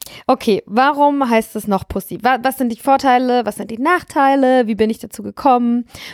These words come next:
Und da ist auch, finde ich, eine super interessante,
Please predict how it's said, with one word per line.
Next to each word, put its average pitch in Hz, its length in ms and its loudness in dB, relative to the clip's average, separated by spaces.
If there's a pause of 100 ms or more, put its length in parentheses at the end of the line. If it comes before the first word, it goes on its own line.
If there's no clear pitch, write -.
Und 214 200 0
da 208 160 4
ist - 260 -4
auch, 196 300 -2
finde 202 300 -6
ich, - 140 -14 (180)
eine 214 440 -2
super 233 420 0
interessante, 214 640 -2